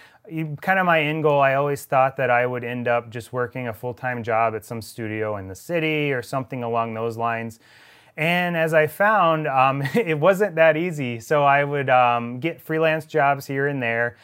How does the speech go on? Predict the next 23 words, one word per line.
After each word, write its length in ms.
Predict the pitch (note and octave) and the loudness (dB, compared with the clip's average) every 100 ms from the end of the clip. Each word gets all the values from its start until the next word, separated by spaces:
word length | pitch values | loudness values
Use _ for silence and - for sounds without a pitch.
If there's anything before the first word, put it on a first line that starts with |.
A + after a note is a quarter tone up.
| - _ - | -20 _ -2
but 180 | C3 C3 | -2 -2
typically 420 | D#3+ E3+ F3 E3 | -6 -6 -4 0
what 160 | D3+ | 0
would 100 | C#3 | 0
happen 340 | B2+ C3 - B2+ | 0 -2 -2 -8
is 220 | A2+ A2 | -6 -4
they 100 | A#2+ | -4
would 220 | A#2 A2+ | -2 -4
be 100 | A#2+ | -6
wanting 400 | A#2+ A#2+ B2 C3 | -4 -2 -2 -6
to 180 | - C3+ | -8 -10
try 220 | - B2+ | -4 -2
to 80 | A#2+ | -2
find 480 | - B2 A2+ A#2+ A2+ | -2 -2 0 -2 -6
someone 600 | A#2+ A2+ A2 A2 A2 A2 | -8 -8 -4 -2 -2 -6
who's 320 | A2 A2+ G#2+ | -8 -8 -8
been 260 | - A2 G#2+ | -8 -8 -6
doing 280 | A2+ A2 A2 | -8 -8 -10
it 140 | A2 | -12
for 220 | - A2 | -12 -12
five 380 | G#2+ A#2 A2 G#2 | -4 -2 -2 -4
plus 320 | B2 A2 - | -6 -6 -8
years. 400 | A2 A2 G#2 G#2 | -8 -6 -6 -10